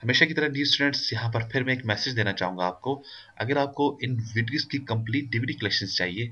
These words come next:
जिसमें आप AutoCAD उर्दू ज़ुबान में step by step सीखते हैं तो call करें। कॉल करने के लिए हमारे नंबर है ज़ीरो थ्री फ़ोर थ्री नाइन ज़ीरो वन ट्रिपल सेवन नाइन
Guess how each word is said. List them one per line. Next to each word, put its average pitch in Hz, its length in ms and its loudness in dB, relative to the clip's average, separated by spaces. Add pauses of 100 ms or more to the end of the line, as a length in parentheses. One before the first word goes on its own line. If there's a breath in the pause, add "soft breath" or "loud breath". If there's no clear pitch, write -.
जिसमें 131 300 -2
आप 120 240 -2
AutoCAD 123 600 -2
उर्दू 117 160 0
ज़ुबान 104 300 0
में 107 120 -4
step 113 340 -2
by 110 140 2
step 131 200 2
सीखते 113 380 0
हैं 110 200 -2 (380 loud breath)
तो 113 100 -2
call 131 220 4
करें। 117 260 -4 (500)
कॉल 127 200 4
करने 151 220 0
के 143 100 -6
लिए 143 100 2
हमारे 127 240 2
नंबर 123 280 2
है 123 120 2
ज़ीरो 139 180 -2
थ्री 156 160 -6
फ़ोर 156 240 0
थ्री 180 220 -2
नाइन 131 160 0
ज़ीरो 156 200 0
वन 147 220 -2
ट्रिपल 165 280 -4
सेवन 170 340 0
नाइन 104 340 0